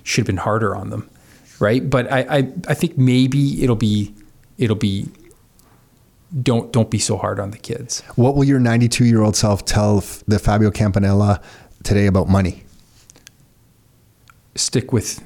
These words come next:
Speaker 1: stick with it.
Speaker 2: Stick with your plan.
Speaker 1: Yeah, stick with it 'cause that's what you know, right?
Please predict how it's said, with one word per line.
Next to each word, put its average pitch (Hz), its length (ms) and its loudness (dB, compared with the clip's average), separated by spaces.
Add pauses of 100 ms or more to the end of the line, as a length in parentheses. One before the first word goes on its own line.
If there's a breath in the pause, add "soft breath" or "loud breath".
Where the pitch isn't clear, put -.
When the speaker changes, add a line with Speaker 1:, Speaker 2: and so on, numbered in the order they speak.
(140)
Speaker 1:
stick - 300 -4
with 101 160 -4
it. - 260 -8 (240)
Speaker 2:
Stick - 280 -4
with 104 120 0
your 107 200 2
plan. 80 340 -4 (140)
Speaker 1:
Yeah, 107 300 -2
stick 143 280 -2
with 131 140 2
it 127 100 0
'cause 120 140 0
that's - 240 -2
what 135 160 0
you 139 80 2
know, 135 200 -2 (760)
right? 113 280 0